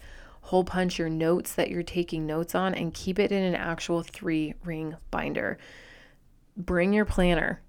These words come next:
hundred percent bring your planner. And that's what you're gonna do, like, that first afternoon or that first night. If you want to do a photo shoot,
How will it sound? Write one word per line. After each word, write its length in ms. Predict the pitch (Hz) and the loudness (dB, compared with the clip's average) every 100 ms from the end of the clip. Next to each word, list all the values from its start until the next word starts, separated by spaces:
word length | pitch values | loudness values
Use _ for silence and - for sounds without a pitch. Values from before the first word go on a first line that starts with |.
| _ - - | _ -20 -8
hundred 260 | - 190 | 0 2
percent 400 | 202 202 202 - | 4 2 2 0
bring 220 | 170 170 165 | 0 0 2
your 120 | 165 | 0
planner. 440 | - 151 147 - | 0 -2 -2 -4
And 180 | - 170 | -2 -2
that's 280 | 160 170 - | 2 0 0
what 120 | 190 | -2
you're 120 | 170 | 0
gonna 180 | 170 165 | -2 -2
do, 260 | 156 156 160 | 0 0 2
like, 200 | - - | 0 0
that 180 | 185 - | -2 0
first 340 | - 180 - | 0 0 0
afternoon 540 | 180 175 160 160 151 - | -2 -2 -4 -4 -4 -6
or 80 | 170 | -4
that 200 | 160 - | -4 -4
first 300 | 165 156 - | -4 -4 -4
night. 320 | 147 147 - - | -4 -4 -4 -6
If 120 | 175 | 0
you 140 | 180 | 0
want 380 | 160 160 151 - | 2 2 2 2
to 100 | 214 | 0
do 360 | 180 180 175 170 | 4 6 6 4
a 120 | - | 0
photo 380 | - 156 156 160 | 2 2 2 0
shoot, 440 | - 160 165 | 0 2 4